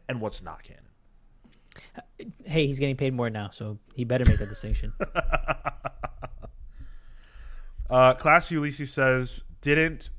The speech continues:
Speaker 1: fans complain about the higher-ups not taking, talking to the fans about updates? Then James Gunn comes in and gives them updates. People are mad about it. Fans doesn't know what they want at this point." <laughs> Well, I don't know who you're talking about,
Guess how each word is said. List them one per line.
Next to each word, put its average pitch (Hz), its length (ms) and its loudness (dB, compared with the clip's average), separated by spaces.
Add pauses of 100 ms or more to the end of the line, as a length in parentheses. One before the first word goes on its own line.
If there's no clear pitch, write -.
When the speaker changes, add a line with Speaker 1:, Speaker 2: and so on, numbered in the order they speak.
(120)
Speaker 1:
fans 139 360 -2
complain 131 380 -4
about 117 220 0
the 110 80 -4
higher-ups 113 420 2
not 120 320 2
taking, 113 380 -6 (120)
talking 127 340 0
to 117 100 -10
the 107 80 -6
fans 107 320 -8
about 101 200 -6
updates? 98 540 -6 (380)
Then 120 160 -4
James 120 340 -4
Gunn 117 460 2
comes 113 260 -8
in 117 80 -4
and 104 140 -8
gives 110 180 -4
them 101 120 -8
updates. 101 440 -8
People 98 220 -8
are 92 80 -2
mad 117 200 2
about 131 220 2
it. 131 100 -2
Fans 120 300 -6
doesn't 110 180 -12
know 107 120 -6
what 104 120 -4
they 98 100 -6
want 90 200 -10
at 78 100 -16
this - 140 -18
point." - 220 -10 (220)
<laughs> - 240 -8
Well, 147 420 6 (320)
I 170 160 12
don't 196 100 8
know 170 160 6
who 156 140 2
you're 160 240 6
talking 202 420 4
about, 220 460 4